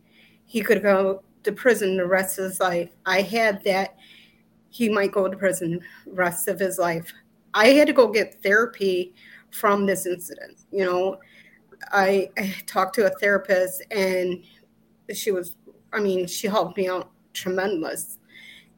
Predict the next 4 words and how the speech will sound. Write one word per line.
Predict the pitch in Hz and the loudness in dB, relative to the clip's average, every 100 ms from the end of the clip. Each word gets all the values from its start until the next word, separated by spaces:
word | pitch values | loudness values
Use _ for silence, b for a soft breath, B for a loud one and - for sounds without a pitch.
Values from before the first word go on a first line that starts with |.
| - | 0
And | 196 190 185 180 - - - | 4 4 4 0 -4 -12 -4
I, | 190 196 202 202 196 196 B B B _ | 0 2 2 2 -2 -4 B B B _
every | 190 208 202 240 | -4 -2 -2 -2
day | 202 214 202 180 165 | 2 2 2 0 -4